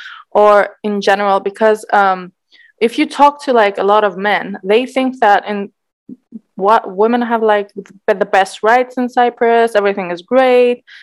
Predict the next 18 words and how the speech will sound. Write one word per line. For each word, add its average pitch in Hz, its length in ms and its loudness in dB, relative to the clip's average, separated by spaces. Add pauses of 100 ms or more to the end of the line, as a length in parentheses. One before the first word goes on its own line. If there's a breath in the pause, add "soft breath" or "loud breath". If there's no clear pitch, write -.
(160 loud breath)
no 226 240 0
one's 214 220 -2
harassed, 247 760 2
no 214 160 -4
one's 196 260 -4
raped, 247 520 0 (340 soft breath)
no 240 140 0
one's 220 260 -4
nothing. 226 420 -2
And 220 160 -4
then 254 220 2
you 240 80 0
start, 214 340 -2
like, 202 220 0
actually 202 420 -6
talking 285 400 0
to 220 120 -4
women 170 420 -6